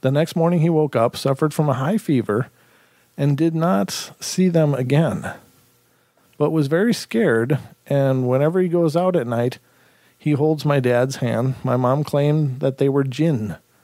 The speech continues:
and were sighted by many villagers.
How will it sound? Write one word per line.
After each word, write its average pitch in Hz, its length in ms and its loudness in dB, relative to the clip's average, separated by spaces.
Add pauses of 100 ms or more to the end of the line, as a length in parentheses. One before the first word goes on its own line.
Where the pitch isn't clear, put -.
(560)
and 123 460 -2
were 117 200 2
sighted 139 680 0 (120)
by 127 200 0
many 143 280 2
villagers. 127 720 -2